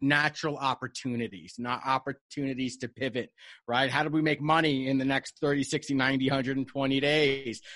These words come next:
How do we, how do we, uh, reposition our service offering? How do we remessage, right? How do we change our messaging to be relevant today? Do we need to repackage one of our offerings, right? Maybe if it's a physical good,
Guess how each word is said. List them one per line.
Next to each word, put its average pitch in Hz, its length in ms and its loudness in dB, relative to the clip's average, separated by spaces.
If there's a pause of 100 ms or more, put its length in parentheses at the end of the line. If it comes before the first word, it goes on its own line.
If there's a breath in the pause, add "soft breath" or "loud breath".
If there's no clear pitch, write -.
How 170 160 4
do 208 100 4
we, 175 240 -2 (100)
how 160 180 2
do 233 80 4
we, 180 320 4 (220 loud breath)
uh, 147 180 2
reposition 165 1120 2
our 139 180 2
service 160 420 -2
offering? 117 500 -2
How 135 100 -2
do 151 60 -4
we 151 240 -4 (280)
remessage, 151 880 -4
right? 123 220 0 (240 loud breath)
How 175 140 2
do 254 80 2
we 254 100 0
change 180 420 0
our 160 140 2
messaging 156 520 -2
to 139 80 -8
be 151 180 -6
relevant 143 800 4
today? 113 440 -4 (320 loud breath)
Do 160 60 2
we 208 100 -2
need 269 220 2
to 185 100 0
repackage 160 1120 0
one 151 180 0
of 165 120 2
our 151 280 4
offerings, 220 800 0 (260 loud breath)
right? 143 220 4
Maybe 190 260 2 (120)
if 160 80 0
it's 165 120 0
a 175 180 0
physical 208 500 6
good, 156 580 4